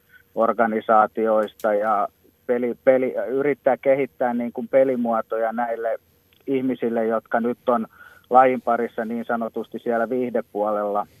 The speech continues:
ja pyrkiä, niin kuin, purkamaan sitä kokonaisuutta, ö, niin kuin, ö, ihan perustaltaan. Että mä oon ollut sitä mieltä, että meillä on niin hieno laji ja pitkät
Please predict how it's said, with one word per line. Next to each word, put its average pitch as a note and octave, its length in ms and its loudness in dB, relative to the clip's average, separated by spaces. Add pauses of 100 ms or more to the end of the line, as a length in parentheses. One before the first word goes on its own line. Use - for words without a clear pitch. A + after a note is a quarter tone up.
(300)
ja G#2+ 260 -4 (180)
pyrkiä, B2+ 400 -2
niin A#2 160 -4
kuin, A#2+ 140 -6
purkamaan A#2 600 0
sitä A#2+ 240 -4
kokonaisuutta, A2+ 1000 0 (760)
ö, G#2 260 0 (1080)
niin A#2 140 -2
kuin, A2+ 220 -2
ö, A2 140 0 (480)
ihan C#3+ 360 2 (260)
perustaltaan. B2 960 2
Että G#2+ 180 -8
mä B2 120 -2
oon B2+ 120 0
ollut A#2+ 300 -4
sitä C3 220 -2
mieltä, A#2 520 -2
että A2 400 -6 (380)
meillä A#2+ 240 -2
on B2 80 -2
niin C3 180 -4
hieno B2 360 0
laji C3+ 340 2
ja A#2+ 140 -2
pitkät C3+ 420 -2